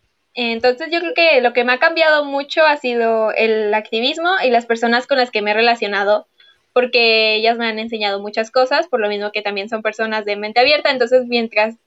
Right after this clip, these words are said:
tal vez yo estoy aprendiendo otro tema, esa otra persona está, ha aprendido otras cosas.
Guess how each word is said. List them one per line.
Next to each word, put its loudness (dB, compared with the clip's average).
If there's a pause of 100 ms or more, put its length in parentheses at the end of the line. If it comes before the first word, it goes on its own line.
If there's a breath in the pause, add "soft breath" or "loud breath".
(120)
tal 0
vez 2
yo 6
estoy 2
aprendiendo 2
otro -2
tema, -2 (120)
esa -2
otra -6
persona -8
está, -2
ha -2 (120)
aprendido 2
otras 0
cosas. -2